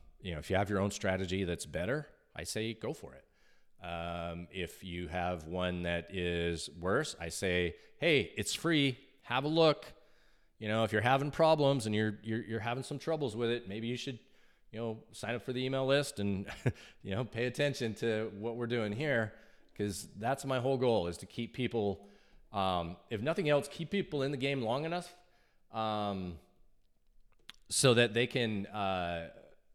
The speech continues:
you know, become successful eventually, uh, and or keep them from losing money so they don't become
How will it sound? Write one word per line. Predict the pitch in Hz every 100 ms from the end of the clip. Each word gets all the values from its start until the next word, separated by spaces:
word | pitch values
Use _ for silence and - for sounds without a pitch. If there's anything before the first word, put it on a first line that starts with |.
| - -
you | 120
know, | 104 98
become | 95 107 - 123 147 143 - -
successful | 147 - 135 - 151 143
eventually, | 120 135 151 156 147 - - - _ -
uh, | 101 98 92 90 87 90
and | 147 147
or | 117
keep | 110 135
them | 135 110
from | 98 90
losing | 95 85 76
money | 76 76
so | - 78
they | 76
don't | 73 67
become | 71 - 65